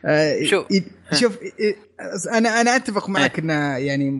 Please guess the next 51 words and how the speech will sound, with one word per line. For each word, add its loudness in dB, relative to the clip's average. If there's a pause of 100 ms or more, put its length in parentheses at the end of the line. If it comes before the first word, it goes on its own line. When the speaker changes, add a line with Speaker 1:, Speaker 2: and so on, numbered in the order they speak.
Speaker 1:
قد 2
يكون 2
مو 6
براكب 0
عليه 4
الدور، 4
بس 0
إنه 4
Speaker 2:
لا، 4
لا، 4
شوف، -4
أنا، 2
أنا 4
معك 2
في 0
راسل 0
كرو، -4
ترى -2
حتى -8
أنا 2
أحب -8
الممثل، -8
يعني، 0
أح-، 0
يعني، -2
آه، 0 (560)
يعني، 0
آه، 2
أحب -2
أفلامه -2
القديمة، -8 (260)
يعني، -8
فعلا. -2 (680)
في 4
فيلم 0
Speaker 1:
في 2
Speaker 2:
نزله، 2
ما، -2
يعني، 0
قديم 0
هو، 4
لا، -2
ما -2
أدري 2
إذا -2
شفتوه -2
ولا، 2
Good، 0 (120)
Good 0
Life 2
اسمه، -16